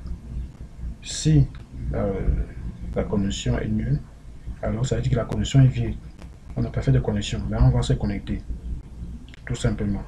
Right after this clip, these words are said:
Et si c'est là ouvert, on ne fait plus rien. On l'utilise. Donc, on va mettre le return.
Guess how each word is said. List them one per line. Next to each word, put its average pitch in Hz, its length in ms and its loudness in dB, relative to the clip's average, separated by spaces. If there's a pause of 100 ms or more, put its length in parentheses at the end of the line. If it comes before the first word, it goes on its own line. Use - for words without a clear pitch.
(340)
Et - 60 -4
si - 160 4
c'est 123 140 6
là 120 200 6
ouvert, 110 380 2 (180)
on 127 80 4
ne 123 80 4
fait 131 160 4
plus 120 180 0
rien. 104 160 -2 (160)
On 110 60 2
l'utilise. 104 560 -2 (1300)
Donc, - 200 2 (2250)
on - 60 8
va 120 100 4
mettre 113 340 2
le 110 80 2
return. 123 500 6